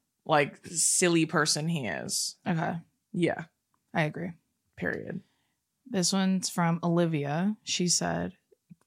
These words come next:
Speaker 2: "Doing a cakewalk."
Speaker 1: <laughs> Okay.
Speaker 2: The slide that Drew got pushed down. Or Donnie's stand-up set.
Speaker 1: Oh my God. I'm marrying Donnie's stand-up
Speaker 2: Yeah,
Speaker 1: set.
Speaker 2: a hundred
Speaker 1: Every
Speaker 2: percent.
Speaker 1: single time. Every single time.
Speaker 2: Yeah.
Speaker 1: I don't even need to hear the other options.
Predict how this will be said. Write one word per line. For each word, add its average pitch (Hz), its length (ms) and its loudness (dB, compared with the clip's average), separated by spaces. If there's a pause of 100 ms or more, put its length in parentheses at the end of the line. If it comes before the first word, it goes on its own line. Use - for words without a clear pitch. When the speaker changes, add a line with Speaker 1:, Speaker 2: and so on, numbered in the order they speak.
(120)
Speaker 2:
"Doing 175 340 4
a 165 60 0
cakewalk." 165 760 2 (520)
Speaker 1:
<laughs> 196 200 4
Okay. 196 520 8
Speaker 2:
The 175 120 6
slide 170 480 6
that 180 200 2
Drew 170 200 4
got 151 220 2
pushed - 300 2
down. 147 400 0 (500)
Or 180 260 8
Donnie's 165 540 6
stand-up 139 420 0
set. - 380 -2 (260)
Speaker 1:
Oh 254 360 12
my 220 180 12
God. 180 400 10 (340)
I'm 208 240 10
marrying 208 380 8
Donnie's 180 340 8
stand-up 160 280 8
Speaker 2:
Yeah, 151 60 8
Speaker 1:
set. 127 280 6
Speaker 2:
a 185 80 8
hundred 175 300 8
Speaker 1:
Every 196 300 10
Speaker 2:
percent. 202 60 8
Speaker 1:
single 175 340 4
time. 165 200 4 (460)
Every 208 560 10
single 185 240 4
time. 170 300 8
Speaker 2:
Yeah. 160 140 2
Speaker 1:
I 165 120 12
don't 185 100 6
even 165 160 2
need 160 120 0
to 165 80 2
hear 160 120 2
the 156 100 2
other 147 160 4
options. 104 460 0